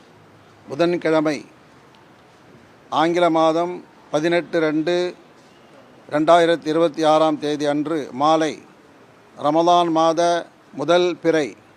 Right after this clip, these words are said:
மயிலாடுதுறை மாவட்டம் திருக்கலாச்சேரி மற்றும் இதர இடங்களிலும் தென்பட்டதாக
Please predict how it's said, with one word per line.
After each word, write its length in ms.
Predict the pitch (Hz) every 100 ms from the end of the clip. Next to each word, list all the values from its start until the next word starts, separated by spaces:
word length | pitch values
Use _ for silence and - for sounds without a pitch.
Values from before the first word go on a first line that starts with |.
| _ _ _ _ _ -
மயிலாடுதுறை 680 | 135 165 175 175 170 160 165
மாவட்டம் 760 | 151 156 156 143 - 170 175 - _ _ -
திருக்கலாச்சேரி 1000 | 165 165 170 170 165 165 156 156 170 175 - -
மற்றும் 340 | 139 143 165
இதர 260 | 151 165 165
இடங்களிலும் 680 | 151 165 160 160 165 170 156 - - _ _ _
தென்பட்டதாக 1000 | 139 160 160 139 151 151 151 165 143